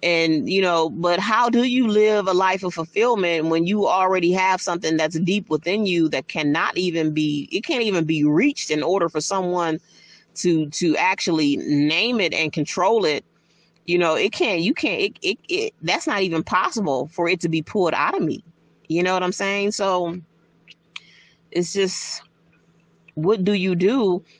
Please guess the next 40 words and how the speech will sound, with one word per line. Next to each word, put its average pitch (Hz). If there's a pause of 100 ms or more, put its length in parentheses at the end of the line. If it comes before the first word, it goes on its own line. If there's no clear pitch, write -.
I 147
have 208
to 330
do 262
something 196
to 185
protect -
myself - (320)
because 147 (240)
they 160
come 202
up -
against 165
us 135
on 143
so 151
many 165
levels, 170
so 160
many 220
levels 185
that 160
people 180
are 160
not 139
aware 165
of, - (720)
you 151
know? 143
And 147
so 147
when 147
you're, 180
when 151
you're 190
a 185
conspirer, 156 (480)
you're 180
gonna 240
use 151